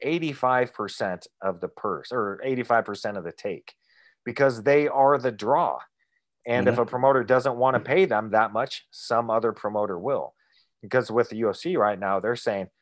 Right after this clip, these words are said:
Speaker 1: "We're keeping eighty-five percent of it, and we'll give you fifteen percent to split among sixteen, eighteen different people." And all it takes is a Mark Cuban or a Jake Paul to come in and say,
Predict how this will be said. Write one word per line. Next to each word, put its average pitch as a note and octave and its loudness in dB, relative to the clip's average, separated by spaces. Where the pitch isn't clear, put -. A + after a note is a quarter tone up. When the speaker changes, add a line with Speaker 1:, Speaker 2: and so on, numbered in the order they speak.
Speaker 1:
"We're E3 4
keeping A2 -4
eighty-five G2 -4
percent F2+ -6
of D#2+ -8
it, E2+ -4
and C3 -8
we'll C#3 2
give C3 -4
you A#2 -4
fifteen A#2+ -8
percent G2 -6
to - -14
split A2 -2
among F#2+ -4
sixteen, G2 -10
eighteen G#2 -8
different F2 -8
people." - -12
And A#2 -2
all C3 6
it G#2 -2
takes C#3+ -2
is G#2+ -2
a A2+ 2
Mark A2 0
Cuban A#2+ 0
or G#2 2
a F2+ -2
Jake A#2 -4
Paul C3 4
to G2 -6
come A2+ 0
in G2+ -4
and F#2+ -6
say, G2 2